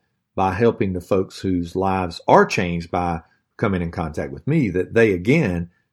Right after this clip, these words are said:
change someone's life themselves, which becomes this force multiplier.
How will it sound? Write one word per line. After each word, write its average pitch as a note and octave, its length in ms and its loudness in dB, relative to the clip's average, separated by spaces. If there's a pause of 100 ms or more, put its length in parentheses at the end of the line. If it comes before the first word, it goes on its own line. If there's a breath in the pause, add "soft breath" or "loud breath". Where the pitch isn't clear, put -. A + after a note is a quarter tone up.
change G2 320 -2
someone's F2+ 480 -2 (220)
life E2+ 500 -4 (140)
themselves, F2+ 720 -2 (580)
which G2 280 2
becomes F#2+ 340 -4
this F#2 180 -2
force F#2 380 0
multiplier. C3+ 720 -2